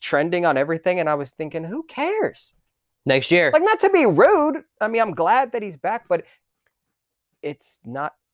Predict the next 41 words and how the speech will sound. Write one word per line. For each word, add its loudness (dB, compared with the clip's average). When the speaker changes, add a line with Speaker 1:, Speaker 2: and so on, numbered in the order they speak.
Speaker 1:
even -12
close. -10
We 4
don't 4
even 2
know 6
when 2
they're -2
starting -2
next -8
year. -14
He -6
was 4
Speaker 2:
All 4
we, 4
Speaker 1:
gonna 4
practice 0
Speaker 2:
all 6
we 6
know 4
is, 2
like, 2
they, 4
Speaker 1:
eventually. 0
Speaker 2:
they 0
have 2
their 4
draft -2
date -10
set, -6
and -4
that's, -2
like, -2
as -4
far 2
along 0
as -6
we -10
know -8
right -12
now. -10